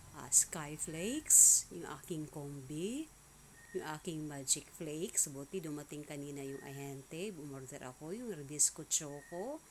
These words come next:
yung aking mga candies, medyo gumalaw.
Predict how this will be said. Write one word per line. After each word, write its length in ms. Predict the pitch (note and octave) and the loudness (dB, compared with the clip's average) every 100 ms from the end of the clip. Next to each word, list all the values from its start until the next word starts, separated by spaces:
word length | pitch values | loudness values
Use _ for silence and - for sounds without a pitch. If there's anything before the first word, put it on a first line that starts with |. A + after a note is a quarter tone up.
| - - - - - | -20 -18 -18 -8 -2
yung 160 | F#3 E3+ | 0 -2
aking 240 | E3 F3 E3 | -4 -4 -2
mga 160 | D#3 D3+ - | -4 -6 -8
candies, 720 | D#3+ C#3+ C#3+ C3+ F3 C#4 - | -10 -8 -8 -6 0 4 4
medyo 320 | E3+ D3+ D3 | 2 -4 -6
gumalaw. 800 | C#3+ D3 D3+ D3 D3 D3 G#3 D#4 | -6 -6 -6 -6 -8 -8 -6 -6